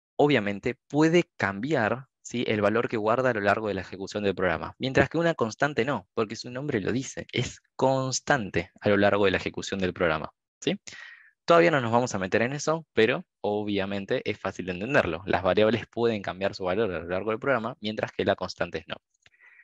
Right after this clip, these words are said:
¿Cómo tenemos que entender esto? Fíjense que nosotros vamos a leerlo, en este caso, cuando leemos las sentencias o las instrucciones, en este caso de asignación, una sentencia antes de asignación,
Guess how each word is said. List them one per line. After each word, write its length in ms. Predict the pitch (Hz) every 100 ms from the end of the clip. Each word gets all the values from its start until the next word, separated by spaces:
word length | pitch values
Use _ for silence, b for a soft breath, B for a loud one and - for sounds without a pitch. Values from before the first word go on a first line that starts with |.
| b b b -
¿Cómo 220 | 190 208
tenemos 320 | 120 117 135
que 100 | -
entender 340 | 98 95 95 127
esto? 300 | - 120 95
Fíjense 400 | 131 135 - 113
que 80 |
nosotros 320 | 101 - 127 117
vamos 260 | 110 113
a 80 | 98
leerlo, 380 | 98 110 120 - 117
en 100 | 90
este 200 | 98 98
caso, 420 | 120 - 117 - -
cuando 280 | 87 87
leemos 460 | 87 92 117 117 92
las 160 | 90 -
sentencias 580 | 90 90 - 113 85 -
o 40 |
las 220 | 120 104
instrucciones, 560 | 90 - - - 101 80
en 80 | 90
este 160 | 92
caso 240 | 92 92 90
de 80 | 82
asignación, 600 | - 113 127 151 139 147 _ _ _ _ _ -
una 120 | 98
sentencia 480 | - 80 104 92 85
antes 160 | 90 -
de 80 |
asignación, 560 | 80 104 107 - 127